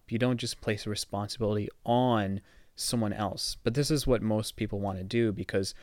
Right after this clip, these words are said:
obviously it takes a lot of work to try to figure out what's going on, and most people would rather not do that. And if I'm trying to hire someone to help me with something, I,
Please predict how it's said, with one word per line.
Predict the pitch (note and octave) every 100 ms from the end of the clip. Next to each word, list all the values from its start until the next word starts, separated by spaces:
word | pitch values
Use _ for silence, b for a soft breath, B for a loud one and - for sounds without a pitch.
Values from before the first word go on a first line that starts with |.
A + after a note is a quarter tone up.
| B B B -
obviously | G#2+ B2+ C3+ - A#2 G#2+
it |
takes | - C#3+ -
a |
lot | C#3
of | A#2+
work | A#2 B2
to | -
try | - G#2+
to |
figure | - G#2+ G#2
out | G2
what's | G2 F#2
going | - G2 F#2+
on, | A2 C#3+ C#3
and | A2
most | B2 D3+
people | D#3 C3
would | B2+
rather | B2+ C3 B2
not | A#2 G#2+
do | D#3
that. | C#3+ D#2+ - B B B
And | A2
if | G#2+
I'm | A#2+
trying | C3+ A#2+
to |
hire | A2 A#2 C3+ C3
someone | - A#2 G#2+
to | G#2+
help | A#2+ C#3+
me | B2
with | G#2+
something, | - G2 G2 F#2+ G#2+ b b b b - - -
I, | -